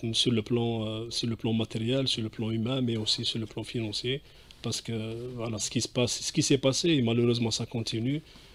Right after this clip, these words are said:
donc, euh, ça doit être, euh, doit être, euh, doit être reconstruit, doit être, la vie doit reprendre son cours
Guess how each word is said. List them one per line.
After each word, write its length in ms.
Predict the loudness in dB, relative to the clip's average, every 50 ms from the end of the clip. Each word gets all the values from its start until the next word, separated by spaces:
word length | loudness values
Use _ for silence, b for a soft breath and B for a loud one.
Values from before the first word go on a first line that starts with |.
| B -4
donc, 260 | -2 -2 -2 0 -2
euh, 300 | -2 -2 -4 -4 -6 -8
ça 140 | -6 -4 -2
doit 260 | 2 6 6 6 6 6
être, 260 | 4 2 2 0 0
euh, 240 | 0 0 -2 -4 -8 -10 -14 b b b b b b -10
doit 220 | -4 0 0 0 0 0
être, 180 | -2 -2 -2 -4
euh, 300 | -4 -4 -6 -6 -8 -10 -12 -16 -18 -20 -20 -20 -20 -20 -20 -20 -20 -20 -20 -20 -20 -20 -20 -20 -20 -20 -16 -14 -14 -12 -4 -2
doit 140 | -2 0 0
être 440 | -2 -2 0 -2 -2 -2 -2 -4 -8 -12 -2 4
reconstruit, 840 | 4 4 6 6 4 4 4 2 2 2 4 4 4 4 4 2 0
doit 180 | -2 -4 -4 -4
être, 200 | -6 -8 -8 -6
la 180 | 0 4 6 6
vie 220 | 8 8 8 8
doit 200 | 8 8 6 8 6
reprendre 420 | 6 4 4 2 2 4 2 2 2
son 200 | 2 0 -2 -2
cours 280 | 0 2 2 2 2